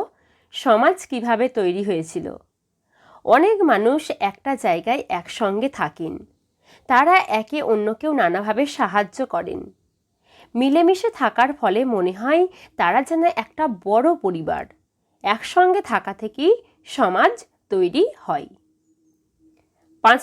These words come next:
নম্বর দেখো, চাঁদকে আমরা নানা রকম আকারে দেখি কেন? উত্তর হবে, চাঁদ পৃথিবীর চারদিকে ঘুরতে থাকে, কিন্তু সূর্যের আলোয় চাঁদের একটা দিক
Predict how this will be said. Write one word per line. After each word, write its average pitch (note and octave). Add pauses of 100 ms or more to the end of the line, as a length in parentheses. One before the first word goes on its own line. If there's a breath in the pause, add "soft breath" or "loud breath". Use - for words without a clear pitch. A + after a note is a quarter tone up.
নম্বর G4
দেখো, B3+ (800)
চাঁদকে B3+ (140)
আমরা A#3+
নানা G3
রকম A#3 (200)
আকারে A3
দেখি F3
কেন? E3+ (1200)
উত্তর B3+
হবে, A#3 (540)
চাঁদ C#4 (100)
পৃথিবীর B3+ (100)
চারদিকে F#3+
ঘুরতে G3+
থাকে, A3 (640)
কিন্তু E4 (500)
সূর্যের C#4+ (200)
আলোয় G3+
চাঁদের A3+
একটা F#3+
দিক A#3